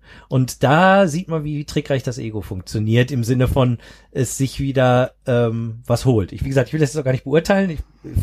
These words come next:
ich finde es nur genau, weil das ist ja ein unfassbare, äh, unfassbares Erlebnis,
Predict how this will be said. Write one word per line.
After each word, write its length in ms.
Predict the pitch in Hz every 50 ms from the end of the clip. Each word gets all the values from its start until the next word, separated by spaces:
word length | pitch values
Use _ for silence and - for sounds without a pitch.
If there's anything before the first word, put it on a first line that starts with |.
| - - -
ich 100 | - -
finde 180 | - 160 143
es 100 | 131 -
nur 100 | 151 143
genau, 320 | 135 139 131 135 139 156 165
weil 180 | 147 139 135 127 - - - - - - _
das 120 | - 123 123
ist 160 | - 147 -
ja 80 | 170 156
ein 120 | 160 156
unfassbare, 1500 | - 208 202 196 - 180 175 - - 170 165 165 170 160 165 160 160 156 151 147 139 127 139 147 147 143 139 139 135 127
äh, 1040 | - _ _ _ _ _ _ _ _ _ _ _ _ _ _ _ _ _ _ _ -
unfassbares 540 | - 175 170 - - 156 - - 151 143 135
Erlebnis, 600 | 143 131 143 208 220 - 123 101 - - - -